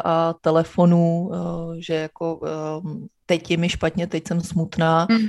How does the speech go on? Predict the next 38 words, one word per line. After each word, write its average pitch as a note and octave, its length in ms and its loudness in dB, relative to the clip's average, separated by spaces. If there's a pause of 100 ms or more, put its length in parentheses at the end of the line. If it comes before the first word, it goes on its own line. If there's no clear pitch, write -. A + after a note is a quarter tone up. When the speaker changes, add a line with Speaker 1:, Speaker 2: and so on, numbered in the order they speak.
(160)
Speaker 1:
a F#3 60 2
pojď - 420 4
to F3+ 140 4
za E3+ 140 6
mě E3 260 2
vlastně E3 500 0
řešit, - 420 -2 (200)
jo? D3+ 180 -2
Pojď E3 280 -4
mi E3+ 80 0
dávat E3 280 2
tu E3 140 -6
pozornost, E3 680 0
protože E3+ 440 -6 (300)
já E3 260 2
nic F3 260 -2
lepšího E3+ 440 0
na E3+ 120 2
práci, E3 560 0
než D#3+ 200 0
se - 140 -8
jako D#3 320 -2
otopení D#3+ 540 -6
v G3 60 -12
té E3 220 -2
řece, - 420 -6 (380)
a, D#3 260 0
nemám, C#3+ 600 2 (100)
neznám. D#3 680 0 (320)
Speaker 2:
Citový C4+ 320 6
vydírání F#3+ 460 6
trošičku G3 380 2
mě F#3+ 120 2
tam F#3+ 160 0
teď F#3 180 -4
jako F#3+ 220 0 (520)
<laughs> - 480 -6
naskočilo. A3 720 8